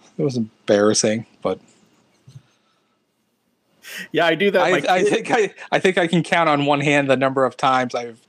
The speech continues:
Speaker 1: been a passenger in a car since then.
Speaker 2: Yeah, uh, when I ride with my kids, or when my kids drive and I'm riding with them, they always,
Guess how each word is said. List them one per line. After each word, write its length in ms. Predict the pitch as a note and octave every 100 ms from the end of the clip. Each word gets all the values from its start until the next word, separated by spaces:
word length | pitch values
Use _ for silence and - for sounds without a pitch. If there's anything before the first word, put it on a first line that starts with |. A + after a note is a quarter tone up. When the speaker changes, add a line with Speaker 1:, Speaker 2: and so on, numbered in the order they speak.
| _
Speaker 1:
been 140 | D#3 C#3+
a 60 |
passenger 640 | B2+ D3+ C#3 - B2+ B2+
in 80 | A#2+
a 60 | A2+
car 280 | - B2 A2
since 300 | - A#2 -
then. 180 | A#2+ G#2+ - - - - - - - _
Speaker 2:
Yeah, 320 | E3 D#3+ D3
uh, 600 | - F3 E3 D#3+ D3+ - -
when 140 | E3+
I 80 | D#3+
ride 340 | D3+ D3 F3 E3
with 140 | D#3
my 100 | C#3+
kids, 560 | B2+ D#3+ D#3+ C#3+ C#3 -
or 100 | D3
when 120 | C3+
my 100 | C3
kids 300 | C3 D#3 B2
drive 360 | - C#3 C3+ B2+
and 80 | B2+
I'm 140 | A#2+
riding 280 | B2 C3 C3
with 140 | B2
them, 180 | A#2+ A2 - _
they 140 | C3
always, 640 | B2+ D3 C#3+ C#3 C3 B2 -